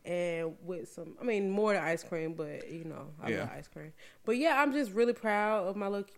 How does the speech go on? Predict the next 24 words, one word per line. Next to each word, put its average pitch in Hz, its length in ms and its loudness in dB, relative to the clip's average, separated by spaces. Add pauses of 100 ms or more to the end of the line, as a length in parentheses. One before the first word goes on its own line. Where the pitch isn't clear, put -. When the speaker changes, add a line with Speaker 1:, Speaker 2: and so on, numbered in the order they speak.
(140)
Speaker 1:
place. 214 240 0
I 202 60 -4
think 185 160 -8
it's 190 60 -14
really 185 200 -6
cute. 214 560 -8
And, 185 220 -8
um, 185 420 -8
yeah. 302 360 -6
I 311 180 4
even 180 120 12
Speaker 2:
It 214 100 12
Speaker 1:
li- 185 100 12
Speaker 2:
is 180 140 10
really 131 260 8
nice. 117 200 4
I 123 120 8
really 120 280 0
do 113 140 -2
like, 101 200 -2
like, 104 200 -2
this 117 200 0
is, 107 220 -2
like, 98 540 -8